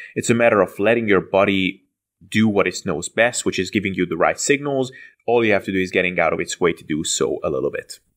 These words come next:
And this brings me to the second point, that by eating mindfully, actually paying attention to the food, enjoying the taste, the textures, and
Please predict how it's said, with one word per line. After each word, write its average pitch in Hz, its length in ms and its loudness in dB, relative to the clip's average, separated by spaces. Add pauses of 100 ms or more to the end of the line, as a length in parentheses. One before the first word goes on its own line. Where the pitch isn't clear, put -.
(120)
And 110 260 2
this 123 140 0
brings 113 280 0
me 107 120 2
to 95 100 -8
the 82 80 -2
second 139 460 -2
point, 160 420 0
that 101 400 0
by 90 300 2
eating 143 220 0
mindfully, 151 640 0 (120)
actually 135 340 0
paying 107 280 -4
attention 101 400 -4
to - 80 -14
the 90 80 -2
food, 117 460 0 (320)
enjoying 107 500 0
the 110 80 -2
taste, 104 560 -2
the 98 80 -6
textures, 101 1000 -2
and 90 160 -14